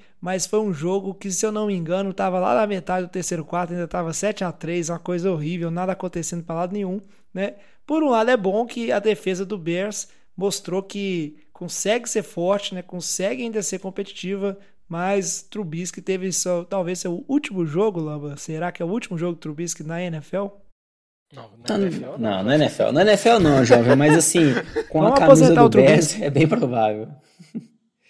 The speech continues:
Speaker 3: É, o Trubisky te-, teve um bom desempenho na reta final da temporada, mas era contra adversários muito fracos. Então, se ele tivesse um bom jogo nos playoffs agora contra o time do Saints, ele tinha a chance de ter o contrato renovado pelo time do Bears.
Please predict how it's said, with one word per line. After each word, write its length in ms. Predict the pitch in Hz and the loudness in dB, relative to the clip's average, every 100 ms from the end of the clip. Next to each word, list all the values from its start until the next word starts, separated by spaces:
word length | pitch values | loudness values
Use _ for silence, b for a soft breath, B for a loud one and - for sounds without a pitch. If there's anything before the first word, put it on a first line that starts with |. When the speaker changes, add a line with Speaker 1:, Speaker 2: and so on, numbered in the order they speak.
| B 175 B - | B -20 B -2
Speaker 3:
É, 380 | 113 113 117 | 0 2 2
o 60 | 120 | 0
Trubisky 440 | 135 135 196 233 | 0 0 2 2
te-, 140 | 220 - | 2 -2
teve 240 | 175 196 | -2 -2
um 320 | 220 147 127 123 | 0 -2 -2 -2
bom 160 | 135 | -2
desempenho 360 | 127 123 127 120 | -2 -4 -4 -6
na 60 | |
reta 200 | 117 117 | -6 -8
final 220 | - 117 107 | -8 -6 -6
da 60 | |
temporada, 440 | 110 107 110 117 139 | -8 -4 0 2 0
mas 240 | 135 123 | -2 -2
era 140 | 123 | -2
contra 260 | 123 123 123 | -4 -10 -10
adversários 480 | 117 120 - 117 113 | -4 -4 0 -2 0
muito 200 | 127 - | -8 -8
fracos. 500 | 104 101 123 - - | -4 -2 -4 -12 -20
Então, 220 | 101 113 | -16 -12
se 140 | 113 147 | -4 -4
ele 80 | 160 | -4
tivesse 320 | 135 135 135 | -2 -2 -2
um 80 | 123 | -4
bom 180 | 123 | -4
jogo 400 | 113 110 107 104 | -2 -4 -4 -8
nos 180 | 98 107 | -10 -12
playoffs 440 | - 110 107 107 - | -4 0 0 0 -4
agora 200 | 104 104 | -4 -4
contra 120 | 107 | -6
o 40 | |
time 180 | 101 101 | -10 -8
do 100 | 123 | -6
Saints, 600 | - 120 139 - - _ _ | -6 -6 -8 -8 -20 _ _
ele 160 | 120 123 | -6 -4
tinha 240 | - 139 | -4 -2
a 40 | 143 | -2
chance 340 | - 120 120 | -4 -6 -8
de 80 | 123 | -6
ter 120 | 123 | -2
o 80 | 117 | -2
contrato 400 | 120 120 113 117 | -4 -4 -4 -4
renovado 400 | 117 113 110 107 | -8 -4 -4 -4
pelo 140 | 117 | -10
time 180 | 113 120 | -8 -6
do 80 | 127 | -6
Bears. 320 | 98 - | -6 -10